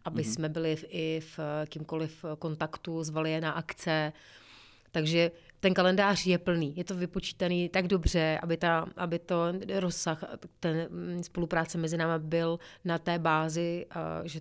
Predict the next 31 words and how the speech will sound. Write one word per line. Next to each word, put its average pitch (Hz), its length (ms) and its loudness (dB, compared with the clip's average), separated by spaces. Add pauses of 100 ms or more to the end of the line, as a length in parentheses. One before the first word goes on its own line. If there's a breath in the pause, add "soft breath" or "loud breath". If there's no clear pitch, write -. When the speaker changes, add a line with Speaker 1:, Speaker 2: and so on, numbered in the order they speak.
(140)
Speaker 1:
ten, 175 240 -2
eh, 165 960 -6
že 165 80 -6
ten 165 200 -4
servis 160 300 -4
tam 165 220 -4
bude 160 260 -2
procházet 156 520 -4
a 156 40 -6
bude 156 180 -4
probíhat. 160 480 -6 (380 loud breath)
Speaker 2:
Mhm. 110 240 -4
Speaker 1:
Takže, 151 340 -4 (240)
mm, - 260 -10
nechceme, 165 840 -2
nechceme, 156 800 -4
aby 160 260 -6
ty 160 140 -8
partneři 156 480 -4
byli 151 300 -4
bez 151 280 -6
toho, 151 260 -8
jako, 156 500 -6
jak 147 100 -14
to 156 120 -12
mám 151 200 -6
říct, - 340 -12
eh, 147 340 -8 (760 soft breath)
eh, - 60 -20 (3000 soft breath)
dos-, 233 300 -8
dosahu 175 520 0